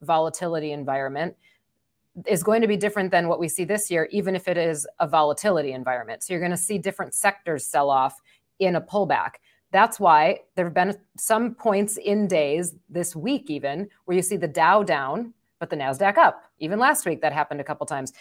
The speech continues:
So you see things in the cyclical area falling harder than things in tech, communications, and discretionary. As far as the ten-year yield,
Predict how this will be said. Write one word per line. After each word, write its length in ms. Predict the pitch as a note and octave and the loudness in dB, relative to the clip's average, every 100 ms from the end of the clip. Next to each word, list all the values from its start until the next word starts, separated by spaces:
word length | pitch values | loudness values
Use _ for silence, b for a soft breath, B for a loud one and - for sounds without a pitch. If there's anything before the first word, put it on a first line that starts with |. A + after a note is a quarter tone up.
| B | B
So 140 | - G#3 | -2 2
you 80 | |
see 220 | G3+ B3 B3 | 2 2 2
things 400 | A3+ G#3 G3 - _ _ | 4 4 0 -4 _ _
in 140 | G3+ G3+ | 2 2
the 80 | |
cyclical 640 | F#3+ - A3+ A3 G#3+ F3+ - | 0 -2 -2 -2 0 0 0
area 600 | F#3 F#3+ D#3+ C3 C#3+ G#3+ _ | 2 4 2 2 0 -2 _
falling 500 | - - F#3 F3 E3+ | -18 4 6 6 2
harder 440 | D#3 F3 E3 D#3+ D#3 | 0 2 2 0 0
than 260 | D3+ D3+ | -2 -4
things 320 | - D#3 D3+ | -6 -6 -4
in 140 | D#3 D3 | -4 -6
tech, 280 | - D3+ - | -2 -2 -2
communications, 720 | D#3+ C#3+ D3 C#3+ - C#3 C3 | -10 -10 -6 -8 -6 -10 -8
and 120 | C3 | -8
discretionary. 720 | C3 - C3+ - B2 G#2+ - _ _ _ _ _ - - _ - | -10 -6 -6 -6 -12 -12 -12 _ _ _ _ _ -20 -20 _ 0
As 160 | G3 F#3+ | 2 4
far 260 | A3+ A#3 | 6 8
as 220 | B3 A3+ - - | 6 2 -6 -6
the 100 | F3+ | -6
ten-year 380 | - A3+ A3 G3+ | -2 0 2 2
yield, 280 | F#3+ E3+ | 2 0